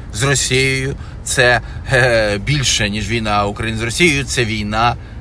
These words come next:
нашого покоління. Війна Заходу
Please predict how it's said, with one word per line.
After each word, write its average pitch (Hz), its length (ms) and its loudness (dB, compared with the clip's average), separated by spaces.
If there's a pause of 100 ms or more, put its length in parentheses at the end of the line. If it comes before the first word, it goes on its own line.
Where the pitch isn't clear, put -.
(180)
нашого 113 680 0 (240)
покоління. 120 760 -2 (560)
Війна 135 440 2
Заходу 123 720 -2